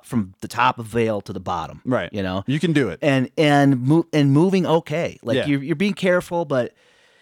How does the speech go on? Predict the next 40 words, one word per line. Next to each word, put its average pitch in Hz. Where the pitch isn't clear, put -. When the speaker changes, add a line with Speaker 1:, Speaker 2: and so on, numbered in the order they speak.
Speaker 1:
um, 120
Speaker 2:
It's 90
like 233
sticking, 202
like, 143
if 139
I, 165
if 139
I 170
get 160
a 131
flat 131
on 120
a, 107
on 113
a 101
non-inserted, 107
like, 104
non-tire 113
inserted 98
tire, 110
like, 104
I'm 120
sticking 147
a 113
tube 143
in, 110
and 107
I'm 120
still 147
gonna 127
be 120
pretty 131
chill 127
getting 110
back 110
to 110
the 107
Speaker 1:
Yeah. 98
Speaker 2:
car, 110